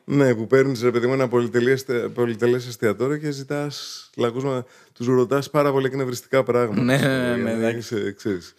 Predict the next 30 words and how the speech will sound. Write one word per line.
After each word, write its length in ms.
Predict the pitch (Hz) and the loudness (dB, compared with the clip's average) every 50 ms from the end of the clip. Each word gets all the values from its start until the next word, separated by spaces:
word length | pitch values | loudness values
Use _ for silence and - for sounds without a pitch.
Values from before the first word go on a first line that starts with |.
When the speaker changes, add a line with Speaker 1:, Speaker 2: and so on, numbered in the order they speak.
| _ - | _ -2
Speaker 2:
Πω, 120 | 120 120 | 0 0
πω, 120 | 113 120 | 2 0
τέλειο. 400 | 113 - 123 120 117 110 110 117 - _ _ | 0 0 0 0 0 -2 -4 -6 -10 _ _
Θέλω 180 | _ 131 131 143 | _ -2 0 2
να, 340 | 151 156 151 147 143 - - | 2 2 2 2 0 -2 -4
να 120 | - 127 117 | -6 -4 -2
τελειώσει 280 | 113 127 131 139 - | -2 0 -2 -2 -2
το 80 | - 143 | -2 -2
επεισόδιο 80 | 143 143 | 0 0
και 60 | 147 | 0
να 60 | 143 | 0
πάω 100 | 139 139 | 0 0
να 60 | 139 | 0
κάνω 120 | 143 143 135 | 0 0 2
φάρσες 340 | - 135 139 139 - 107 98 | 2 2 2 2 0 -4 -6
μετά 120 | 101 98 98 | -6 -6 -8
από 80 | 98 | -10
αυτό. 240 | 107 - 110 104 101 | -10 -6 -4 -2 -2
Speaker 1:
Ναι. 340 | 113 117 110 - - 120 107 - _ - 101 - _ _ | -2 -2 -4 -6 -8 -10 -10 -10 _ -14 -14 -14 _ _
<laughs> 400 | _ - - 156 - - _ _ | _ -12 -12 -12 -12 -16 _ _
Τώρα 240 | _ - 131 139 151 | _ 2 4 4 2
σε 120 | 139 139 120 | 2 -2 -4
πιάνουνε, 400 | - - 131 135 135 127 104 87 | -2 0 0 0 0 -2 -6 -8
φίλε 240 | - - 87 87 | -10 -12 -12 -12
μου. 200 | 87 85 85 80 78 - | -12 -12 -14 -16 -8 -4
Πάει, 220 | 101 104 104 98 | -2 -2 -2 -2
τελείωσε 520 | - 92 92 101 110 113 107 - - 92 | -2 -4 -4 -4 -4 -4 -4 -6 -6 -6
η 160 | 87 87 87 82 | -6 -6 -8 -12
καλή 280 | - - 92 92 92 | -12 -10 -10 -8 -10
εποχή. 400 | 90 - 90 85 - - 90 87 | -10 -12 -14 -16 -16 -18 -20 -20